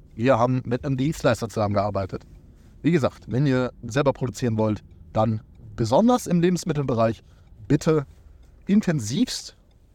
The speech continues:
mit den Regularien auseinandersetzen. Ihr kennt die ganzen Vorschriften, Beschriftungen, Nutri-Score, äh, Kalorienangaben, äh, alles Mögliche.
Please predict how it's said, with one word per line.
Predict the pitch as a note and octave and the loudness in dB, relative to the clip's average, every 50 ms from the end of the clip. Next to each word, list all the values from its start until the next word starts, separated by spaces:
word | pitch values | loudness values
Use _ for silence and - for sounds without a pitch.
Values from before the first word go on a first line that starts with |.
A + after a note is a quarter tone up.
| _ _ | _ _
mit | A#2 B2 - | -4 0 0
den | B2+ A#2 | 0 2
Regularien | A#2+ B2 A#2+ A2+ B2 A#2+ A2+ B2 B2+ B2 A#2 B2 | 4 2 2 2 2 2 2 2 2 2 0 -2
auseinandersetzen. | C3 A2 - D#3+ D#3 D3 C3 G#2 G#2 F#2+ - - G#2 G2+ A#2 | -4 -2 -2 0 2 2 2 0 0 -4 -4 -4 -4 -4 -2
Ihr | C3 A#2 G#2 | -4 -4 -2
kennt | - C#3+ C#3 B2+ A#2 | 0 0 0 2 2
die | C3+ | 0
ganzen | B2+ B2+ B2 - - B2+ B2 A#2+ - _ _ - - _ _ _ _ _ | 0 0 -2 -2 -2 -2 -2 -2 -4 _ _ -20 -20 _ _ _ _ _
Vorschriften, | _ - - E3+ D#3+ - - - E3 - - - D3 C3+ C3+ B2+ A2+ | _ -6 -4 -4 -4 -4 -2 -2 -2 -2 -2 -2 -2 0 0 -2 -2
Beschriftungen, | A#2+ C#3+ - - - F#3+ E3+ - - D3+ D3 C#3 C3+ C3 A#2+ A#2 - | -2 -4 -4 -2 -2 -4 -2 0 -2 0 0 0 0 0 -2 -4 -4
Nutri-Score, | C3+ D3+ A3 A#3+ - - F#3+ F#3 D#3+ - - - F#3 F3+ F3 F3 F3+ F3 E3+ D#3+ E3+ F3 E3+ F#3+ F#3 F#3 F#3 F#3 F#3 F3+ F3+ F3 F3+ F3+ F3 E3 D#3+ E3 | -2 -2 0 0 0 0 0 0 0 -2 -2 -2 0 0 2 2 2 0 -2 -4 -6 -4 -4 -4 -2 -2 -2 -2 -4 -4 -6 -8 -8 -8 -8 -8 -8 -10
äh, | D#3 - | -12 0
Kalorienangaben, | - G#3 G#3 G3+ F#3+ G3 A#3+ A#3 F#3 D3+ F#3 F#3+ F#3 D3+ D#3 E3 D#3+ D3+ D3 D3 C#3+ D3 D3 C#3+ C#3+ C#3+ | 2 4 4 4 4 4 4 4 4 4 2 2 4 6 6 6 6 4 2 0 -2 -2 -2 -2 -2 -2
äh, | C#3+ C#3+ C#3 C#3 C#3 C#3 C3+ C3 - - - _ _ _ _ _ - - - _ | -2 -2 -2 -2 -2 -4 -4 -6 -10 -14 -20 _ _ _ _ _ -20 -20 -6 _
alles | - F#3+ F#3 C#3 - | 0 2 2 2 2
Mögliche. | D3 E3+ F3 - C#3 B2+ - C#3 B2+ B2 A#2+ | 2 0 2 0 -4 -4 -2 -2 -2 -2 -2